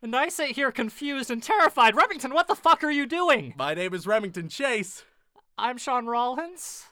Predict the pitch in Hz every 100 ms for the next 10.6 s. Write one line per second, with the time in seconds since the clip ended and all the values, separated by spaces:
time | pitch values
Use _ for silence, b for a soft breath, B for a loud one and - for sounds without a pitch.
0 | _ - - 415 392 349 302 254 262 453
1 | - b b _ 311 370 370 349 302 311
2 | - 381 320 302 294 302 294 294 294 294
3 | 294 294 294 349 403 359 330 - 320 311
4 | 311 302 294 294 302 285 302 311 294 277
5 | 269 294 302 294 B 320 381 - 330 311
6 | 294 285 320 349 403 349 - 508 480 -
7 | 508 480 359 320 262 269 370 - - b
8 | b _ _ _ _ _ _ _ _ _
9 | 320 - - 392 403 311 294 277 240 214
10 | 214 - 226 349 -